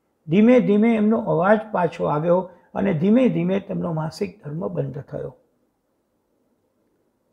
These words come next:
અનુભવ આ વાતનો હું અને તમે કરી શકીએ. અનુભવ સખી સંપ્રદાય કરી શકે.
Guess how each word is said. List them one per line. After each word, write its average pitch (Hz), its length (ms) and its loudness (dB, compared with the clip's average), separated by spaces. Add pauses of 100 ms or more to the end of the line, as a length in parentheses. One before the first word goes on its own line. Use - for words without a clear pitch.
(1400)
અનુભવ 196 680 4
આ 175 160 4
વાતનો 185 460 -2
હું 170 260 -4
અને 175 180 -4
તમે 165 280 -8
કરી 160 300 -8
શકીએ. - 560 -16 (1300)
અનુભવ 214 520 6
સખી 233 520 -2
સંપ્રદાય 208 680 0
કરી 160 320 -6
શકે. 147 520 -16